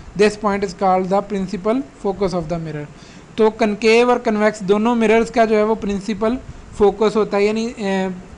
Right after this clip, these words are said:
दोनों मिरर्स के लिए principal focus जो है वो different होगा। जैसे concave mirror है, इसमें principal focus होता है, convex mirror में principal focus नहीं होता क्योंकि उसमें light जो है वो reflect होने के बाद बिखर जाती है, एक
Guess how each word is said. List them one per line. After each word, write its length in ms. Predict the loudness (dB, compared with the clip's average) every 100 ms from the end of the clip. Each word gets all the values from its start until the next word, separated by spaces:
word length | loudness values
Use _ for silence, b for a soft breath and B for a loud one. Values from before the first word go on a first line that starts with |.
| -20 -20 -20 -20 -20 -20 -14
दोनों 420 | -8 0 2 2
मिरर्स 300 | 2 4 2
के 140 | 0 -2
लिए 160 | 0
principal 600 | -2 -2 -4 -6 -4 -4
focus 420 | -2 -2 -2 -2 -2
जो 140 | 0
है 60 | 0
वो 120 | 0
different 380 | -2 -4 -4 0
होगा। 320 | 2 2 -2 B B B B -14 0
जैसे 320 | 0 2 0
concave 680 | 0 0 0 2 4 6 6
mirror 380 | 4 4 4 4
है, 180 | 2
इसमें 320 | -2 -2 -2 -2
principal 560 | -2 -2 -4 -2 -2
focus 400 | 0 -2 0 0
होता 280 | 0 0 -2
है, 160 | -2 -2
convex 500 | -4 0 0 -2 -4
mirror 240 | -2 0
में 200 | -2 -4
principal 400 | -6 -6 -6 -6
focus 400 | -4 -6 -4 -6
नहीं 260 | -4 -2 0
होता 320 | -2 -2 -2 -4 B B B
क्योंकि 220 | -4 2 2
उसमें 280 | 2 0
light 300 | 2 2 2
जो 140 | 2 4
है 100 | 4
वो 260 | 4 4
reflect 380 | 4 2 -2 0
होने 160 | -4 -2
के 80 | 0
बाद 220 | 0 0
बिखर 280 | 0 0 4
जाती 380 | 4 4 0
है, 140 | 0
एक 80 | 0